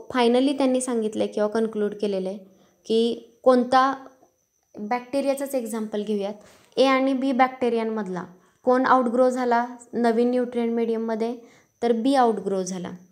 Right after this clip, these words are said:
कारण तो फिट होता. कारण फिट म्हणजे काय? तर नवीन न्यूट्रिएंट मीडियम घेण्याची ॲबिलिटी त्याच्याकडे होते, म्हणून तो फिट. आणि ही जी ॲबिलिटी आहे, ही जी ॲबिलिटी आहे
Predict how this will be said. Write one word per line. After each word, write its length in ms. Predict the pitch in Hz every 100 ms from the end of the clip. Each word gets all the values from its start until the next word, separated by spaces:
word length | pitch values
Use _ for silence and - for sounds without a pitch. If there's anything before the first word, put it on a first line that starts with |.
| _ _ _
कारण 200 | 226 226 240
तो 80 | 269
फिट 300 | 269 285 262
होता. 300 | 226 - - - _ _ _ -
कारण 320 | 208 220 226 -
फिट 220 | - 262
म्हणजे 320 | 262 269 254 262
काय? 280 | 254 247 254 - _ _ -
तर 80 |
नवीन 460 | 226 233 226 254 277
न्यूट्रिएंट 520 | 269 262 233 247 254 254
मीडियम 420 | 247 233 233 240
घेण्याची 520 | 233 233 220 220 240 -
ॲबिलिटी 500 | - 214 247 262 262
त्याच्याकडे 500 | 269 247 240 214 220
होते, 420 | 233 208 - 185 - _ _
म्हणून 260 | 208 214 233
तो 160 | 233 247
फिट. 320 | 233 202 - - _ - - - -
आणि 120 | 226
ही 140 | 233
जी 140 | 226 247
ॲबिलिटी 600 | 233 226 247 254 247 226
आहे, 240 | 190 175 180 - - - - - - _ _ _ _ _ _ _ _ _ _ _ _ _ _
ही 60 | 233
जी 140 | 233
ॲबिलिटी 520 | - 240 214 233 247 254
आहे 300 | 214 180